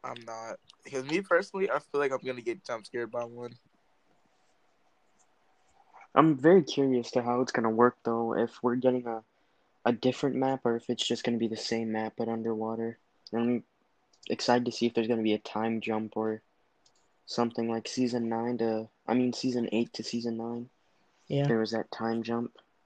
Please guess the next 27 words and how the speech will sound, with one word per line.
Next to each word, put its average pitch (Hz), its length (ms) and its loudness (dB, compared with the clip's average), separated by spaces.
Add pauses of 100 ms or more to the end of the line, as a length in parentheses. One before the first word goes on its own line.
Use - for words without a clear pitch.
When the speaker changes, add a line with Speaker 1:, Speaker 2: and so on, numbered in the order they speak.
(1300)
Speaker 3:
Okay, 160 200 10
I've 156 100 8
gotten 202 280 10
into 202 280 6
Twitter. 143 480 4 (720)
Let's 147 180 0
see 143 300 4
what 135 300 2
people 139 320 -2
are, 139 160 0 (400)
let 120 80 0
me 123 80 2
look 120 180 0
up. 123 80 -4 (3250)
Yeah, 131 300 10 (120)
people, 143 600 2 (140)
yeah. 127 360 6 (440)
They're 151 100 2
just, 156 380 6
like, 139 360 4
I'm 156 120 10
just 147 160 4
recapping 139 500 6
what 131 140 4
I 120 200 8 (220)
read 127 300 6 (520)
today. 131 400 0